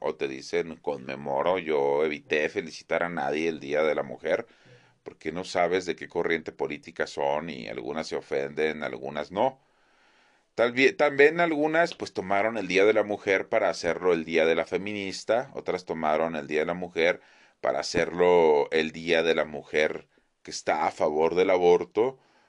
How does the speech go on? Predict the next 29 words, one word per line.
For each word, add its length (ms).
otros 380
tomaron, 440
como 260
que 100
hay 80
diferentes 560
banderas 380
políticas 800
que 120
se 180
alzan 380
ese 240
día, 260
¿no? 160
Algunas 560
quedan 300
totalmente 560
fuera 640
de 720
esta 240
conmemoración. 800
Por 140
ejemplo, 320
si 120
eres 200
una 100
mujer 380
católica, 760
pues 760